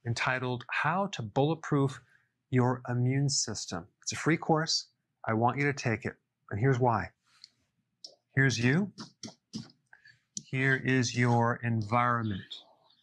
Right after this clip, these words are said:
Everyone is focused on this over here, avoiding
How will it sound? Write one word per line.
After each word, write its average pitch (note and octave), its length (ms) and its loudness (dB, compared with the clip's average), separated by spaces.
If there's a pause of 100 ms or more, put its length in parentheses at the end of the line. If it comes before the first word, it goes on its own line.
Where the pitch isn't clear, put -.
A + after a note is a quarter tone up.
(1500)
Everyone A#2+ 680 -2
is A#2+ 180 0
focused A#2+ 720 -4 (400)
on G#2 220 -2
this G#2+ 260 -2
over G2+ 140 -6
here, G2+ 380 -2
avoiding C3+ 720 2